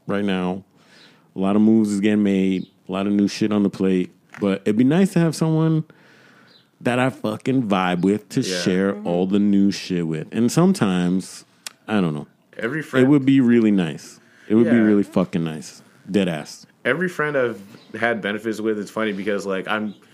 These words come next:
Speaker 2: also probably a part of the force that pushes them into, like, their, like, actual relationship.
Speaker 1: Mm.
Speaker 2: Because it's, I don't know, I feel like it's like a, it's like a, it's a safety net, 'cause, like, you have somebody f-, giving you that outlet of, like,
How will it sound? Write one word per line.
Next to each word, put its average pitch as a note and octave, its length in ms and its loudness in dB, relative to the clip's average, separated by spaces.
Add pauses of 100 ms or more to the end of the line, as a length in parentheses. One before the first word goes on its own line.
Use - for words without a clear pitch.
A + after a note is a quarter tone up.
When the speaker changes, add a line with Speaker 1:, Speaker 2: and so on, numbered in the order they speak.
(300)
Speaker 2:
also B2+ 280 -4
probably A#2 360 -2
a - 20 -8
part A#2 220 -2
of G#2+ 60 -4
the F#2+ 60 -8
force G#2+ 300 -4
that F2+ 120 -10
pushes G2+ 320 -8
them G2 240 -6
into, G2+ 300 -4
like, F#2+ 280 -4
their, F#2+ 220 -2
like, F2+ 220 -4
actual G2+ 360 -4
relationship. F#2+ 600 -4
Speaker 1:
Mm. G2+ 500 4
Speaker 2:
Because A2 380 -2
it's, G2+ 220 -14
I C#3+ 80 0
don't F3+ 100 -2
know, D3+ 100 0
I B2 60 -2
feel E3 140 -4
like D3 160 0
it's C#3 120 -4
like C3 200 -4
a, G#2 220 -2
it's F#2+ 120 -6
like C3 140 -4
a, F#2+ 80 -2 (180)
it's - 180 -8
a - 40 -10
safety A#2 300 -4
net, F2+ 220 -8
'cause, G2 160 -8
like, F#2+ 180 -6
you G#2+ 120 -4
have A2 400 -2 (160)
somebody G#2+ 600 -4 (280)
f-, - 240 -20
giving A2+ 260 -2
you A2 100 -2
that G2 180 0
outlet G2+ 400 -4
of, F2+ 180 -8
like, F2+ 600 -8